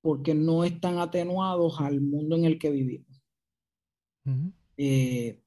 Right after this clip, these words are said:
Speaker 1: yo no estoy diciendo, ¿verdad? Y, y cada vez que uno dice esto, la gente dice, "Eh, ve, ya está diciendo por ahí, quieren meter el mundo en la iglesia."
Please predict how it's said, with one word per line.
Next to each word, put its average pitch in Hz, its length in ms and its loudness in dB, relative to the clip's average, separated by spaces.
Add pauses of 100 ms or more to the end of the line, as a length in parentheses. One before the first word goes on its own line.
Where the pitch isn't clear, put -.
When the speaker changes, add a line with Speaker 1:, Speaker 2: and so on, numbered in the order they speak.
Speaker 1:
yo 151 220 0
no 170 80 4
estoy 180 240 4
diciendo, 170 640 2
¿verdad? 147 300 0
Y, 143 240 4
y 143 180 -2
cada 147 220 -2
vez 165 120 2
que 175 120 -4
uno 170 120 2
dice 165 320 4
esto, 160 300 -2
la 143 100 -4
gente 143 240 -2
dice, 143 240 -2 (160)
"Eh, 226 80 -4
ve, 254 320 -2
ya 247 140 2
está 196 200 0
diciendo 202 520 2
por 170 160 2
ahí, 202 200 4
quieren 175 280 2
meter 175 320 0
el 151 160 6
mundo 175 400 6
en 160 120 12
la 151 60 6
iglesia." 143 600 2